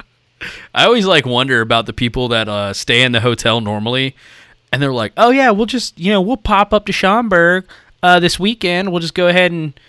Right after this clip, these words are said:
you know, we got, we'll get a hotel room." And I, I wonder if they get the warning. Like, I wonder if they get a little, like, "Hey, we're just gonna let you know, guys know there's a big con this weekend," or, you know, if they just, like, go,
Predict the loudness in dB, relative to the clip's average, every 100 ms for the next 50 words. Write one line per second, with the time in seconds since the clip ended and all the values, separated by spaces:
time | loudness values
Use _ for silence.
0 | _ _ -6 -2 0 -2 -2 0 0 2
1 | 2 2 2 2 4 4 4 2 2 0
2 | 2 2 4 4 4 2 0 0 0 -2
3 | -2 -4 -8 -4 -2 0 0 0 -2 -2
4 | -2 -2 -4 -4 -4 -4 -10 -20 -20 -8
5 | 0 2 2 0 -4 -6 -6 -4 -4 -2
6 | -2 -2 -2 -4 -4 -6 -6 -8 -8 -10
7 | -8 -6 -8 -8 -10 -6 -4 -4 -6 -6
8 | -8 -2 -2 -2 0 0 2 -2 -2 0
9 | 0 0